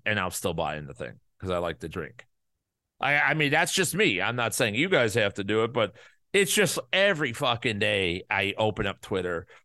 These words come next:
or Facebook or fucking even Snap-, eh, not Snapchat, um, TikTok. TikTok's not hardly at all, but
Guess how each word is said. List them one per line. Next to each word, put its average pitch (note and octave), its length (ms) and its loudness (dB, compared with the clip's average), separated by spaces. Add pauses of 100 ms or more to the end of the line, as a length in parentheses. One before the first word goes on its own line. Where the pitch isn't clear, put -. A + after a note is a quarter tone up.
(100)
or A2+ 260 2
Facebook F#2 760 -2
or A#2+ 180 0
fucking G#2 560 -2 (200)
even G3+ 340 2
Snap-, C#3 520 0
eh, C3+ 220 -2
not G#2+ 180 -2
Snapchat, G2 580 0
um, F#2+ 420 2
TikTok. G#2 500 -2 (640)
TikTok's F#3 440 2
not A2+ 180 2 (280)
hardly A#2 460 2
at A2 60 4
all, G#2+ 200 4
but A2 260 -2